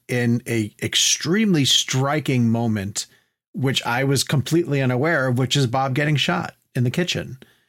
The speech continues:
Um, that scene is incredibly tense, but Kingsley never flinches at all. He seems to come to terms, you know, he seems to have a peace about him. And I thought that that was really fascinating.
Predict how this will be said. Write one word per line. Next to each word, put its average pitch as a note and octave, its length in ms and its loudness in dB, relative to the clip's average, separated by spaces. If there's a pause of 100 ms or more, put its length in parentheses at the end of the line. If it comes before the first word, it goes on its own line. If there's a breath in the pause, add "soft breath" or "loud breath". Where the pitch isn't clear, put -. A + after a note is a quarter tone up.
(260 soft breath)
Um, A#2+ 440 0
that C3+ 240 -2
scene G3 260 2
is C3 80 2
incredibly E3 480 0
tense, A2+ 640 0 (960 soft breath)
but D#3+ 240 -2 (200)
Kingsley G#3+ 360 2
never F#3 320 2
flinches C3 920 -2 (220)
at B2 100 -2
all. C#3 480 -4
He D3 160 0
seems G#3 360 2
to - 80 -2
come E3+ 240 0
to C3 120 -2
terms, - 680 -2 (360 soft breath)
you A#2+ 100 2
know, A#2 240 0
he B2+ 120 0
seems F3 340 2
to D#3+ 60 -2
have D3+ 160 0
a D#3+ 60 0
peace G3 400 0
about - 380 -4
him. - 280 -12
And B2+ 140 -2
I B2+ 60 0
thought C3+ 220 -2
that C#3+ 100 -2
that C#3 160 -2
was C3+ 120 0
really C#3 220 0
fascinating. C3+ 540 -6